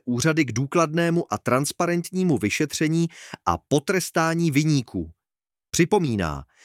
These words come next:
že násilí probíhá na pozadí dlouhotrvajícího konfliktu mezi vládou a ozbrojenými skupinami od roku dva tisíce dvanáct, který si vyžádal tisíce civilních obětí a statisíce lidí vyhnal z domovů.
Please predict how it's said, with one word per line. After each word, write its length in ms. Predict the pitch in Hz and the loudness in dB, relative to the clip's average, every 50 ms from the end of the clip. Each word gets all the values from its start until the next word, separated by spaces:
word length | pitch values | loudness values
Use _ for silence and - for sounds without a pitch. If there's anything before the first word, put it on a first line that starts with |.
| - - - | -20 -12 -6
že 240 | 98 98 113 120 117 | -2 2 2 2 2
násilí 540 | 127 139 156 156 - - 196 185 180 156 | 2 0 0 -2 -4 -6 -6 -6 -6 -4
probíhá 500 | - 131 139 139 165 170 170 160 160 151 | 0 0 0 0 0 0 0 2 2 0
na 120 | 135 107 - | 0 -2 -4
pozadí 580 | - - 123 123 120 151 151 139 143 151 156 | -2 -2 -2 0 2 0 -2 -2 -4 -8 -10
dlouhotrvajícího 1200 | 139 107 113 120 123 139 147 139 180 185 - 185 170 165 165 170 165 156 - - 180 160 139 113 | -2 2 4 4 4 4 2 2 0 -2 -2 -4 -2 -2 -2 -4 -4 -6 -8 -4 -2 0 0 0
konfliktu 720 | - - 123 123 139 135 - - 160 147 - - - 170 | 0 0 0 0 0 -2 0 -2 -2 -2 0 0 0 2
mezi 280 | 151 135 123 110 110 104 | 2 2 2 2 0 0
vládou 560 | 85 101 104 104 117 131 131 143 147 147 143 - _ | 0 2 2 2 2 2 2 0 0 0 0 -2 _
a 200 | 98 - - _ | -6 -6 -4 _
ozbrojenými 720 | 127 123 117 123 120 151 160 160 160 160 160 151 135 110 | -2 -2 -2 -2 0 0 0 2 2 0 0 2 2 0
skupinami 680 | - - - - 123 - - 147 147 147 147 156 - - - | 0 -4 -4 -4 -2 0 2 2 2 2 0 0 -2 -2 -2
od 160 | 117 113 123 | -2 0 0
roku 260 | 135 135 - - 123 | -2 -2 -2 -4 -4
dva 240 | 110 104 87 107 113 | -4 0 -2 -2 -2
tisíce 540 | - - 123 - - - 123 - - 127 107 | -2 -4 -6 -6 -6 -8 -10 -2 -2 0 0
dvanáct, 560 | 101 98 131 139 113 82 71 69 - - - - - - - - - - - - | 2 2 0 0 0 -2 -4 -6 -8 -10 -10 -12 -16 -20 -20 -20 -20 -20 -18 -20
který 320 | - - - 156 170 175 175 | -4 0 0 0 0 0 -6
si 180 | - - 143 | 0 0 2
vyžádal 560 | 110 110 117 110 156 147 147 139 131 117 107 101 | 2 2 2 2 2 0 0 0 0 0 0 -2
tisíce 540 | - - 131 - - 165 165 - - 127 | -2 -4 -4 -4 -4 -8 -10 -4 -4 -4
civilních 640 | - - - 131 127 139 131 117 107 90 - - - | -4 0 -2 2 2 2 2 0 -2 -4 -6 -4 -4
obětí 560 | 113 110 123 131 139 131 - 160 165 170 180 165 - - - - - _ | -2 2 2 2 2 0 -2 -4 -2 -2 -2 -4 -6 -14 -20 -20 -6 _
a 140 | 98 98 90 | -2 -2 -2
statisíce 840 | - - - 147 147 - - 196 165 - - 170 165 - - 135 | -2 -2 -2 -2 -2 0 -2 -4 -4 -4 -6 -10 -10 -4 0 0
lidí 380 | 113 110 117 123 123 139 151 139 | 2 2 0 -2 -4 -4 -4 0
vyhnal 380 | 113 123 120 120 139 139 143 131 | 2 2 2 2 0 0 0 -2
z 100 | 117 110 | -2 2
domovů. 580 | 120 135 139 147 131 117 92 92 87 78 73 | 2 2 2 2 0 -2 -2 -4 -6 -6 -8